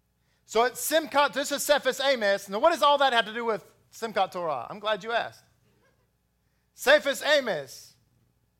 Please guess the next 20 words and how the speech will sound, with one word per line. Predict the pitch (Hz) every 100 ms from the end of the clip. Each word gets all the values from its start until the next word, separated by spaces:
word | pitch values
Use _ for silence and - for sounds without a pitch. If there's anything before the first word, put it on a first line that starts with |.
| _ _
says, | - 226 202 147 123 -
"Simchat | - - 254 294 277 277 277
Torah | 254 262 269 269
is | 254 226 175
not | 214 277 294 214 233 - -
an | 190 -
isolated | 208 254 - 240 240 220 196
festival | - 240 226 196 190
that | 190
happens | 190 247 233 226 185
to | 202
follow | - 233 226 185 156 170 180 _ _ _ _ _ -
the | 180
holy | 190 220 196
days | 160 156 156 156
and | 165 165
Sukkot. | - 175 196 151 - - _ _ _ _ _ _ _ -
On | 214 233
the |
contrary, | 240 226 254 240 - 196 156 120